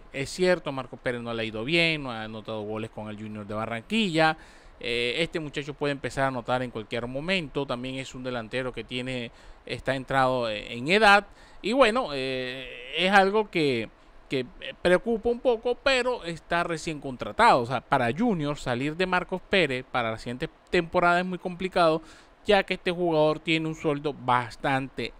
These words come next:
alto. Mientras que a Vaca se le acaba el contrato, como ya habíamos dicho, y como él mismo lo acaba de,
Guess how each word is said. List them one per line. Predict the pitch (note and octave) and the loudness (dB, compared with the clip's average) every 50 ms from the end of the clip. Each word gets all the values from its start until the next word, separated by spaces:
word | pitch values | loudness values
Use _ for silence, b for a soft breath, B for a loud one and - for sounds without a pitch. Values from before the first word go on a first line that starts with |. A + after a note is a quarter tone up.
| - - | -12 -2
alto. | C3+ C3+ C3+ B2 A#2+ A2+ G#2+ G2 - - - - A2 B B B B B B B B B - | 4 6 6 6 6 4 0 -4 -6 -12 -12 -12 -12 B B B B B B B B B -2
Mientras | - G#3+ A#3 A#3+ A3+ B3 B3 A#3 | 4 4 4 6 6 4 2 4
que | - C4 | 4 4
a | B3+ | 4
Vaca | A#3+ A3 G#3 G3+ A3+ A3 G#3 | 6 4 4 4 2 -2 -2
se | - - - - - G3 F3+ | -2 -12 -8 -2 0 2 4
le | E3+ D#3 | 4 2
acaba | C#3+ - C#3 C3 C3 C3 C3+ | 2 2 0 0 0 0 0
el | C#3+ C#3+ C#3 C3 - | -2 -2 -6 -6 -4
contrato, | D#3+ - F#3+ - D3 C3+ - G#3 G#3 | -6 -6 -4 0 -2 -2 -2 -2 -6
como | - D3 G#2+ G2 G2+ | -8 -10 -10 -12 -12
ya | G2 G2+ F#2+ F#2 G2 G#2 - - A#2 - | -12 -10 -10 -10 -10 -12 -12 -14 -14 -8
habíamos | B2 A#2 G#2+ G#2 G2 F#2+ G2 G2+ G2+ G#2 C#3 | -6 -4 -4 -4 -6 -8 -10 -12 -12 -2 2
dicho, | - D#4 - - - | 4 4 2 2 -6
y | - | -14
como | - G#2+ G#2+ G#2 G#2+ | -14 -14 -12 -10 -8
él | A2 | -6
mismo | A2+ A#2+ B2 B2+ B2+ A#2+ | -6 -6 -6 -4 -2 -2
lo | A2+ | -2
acaba | G2+ - - A2+ A#2 A#2+ A#2+ A2+ | -2 0 2 2 4 4 4 2
de, | G#2 F#2+ - | 0 -4 -8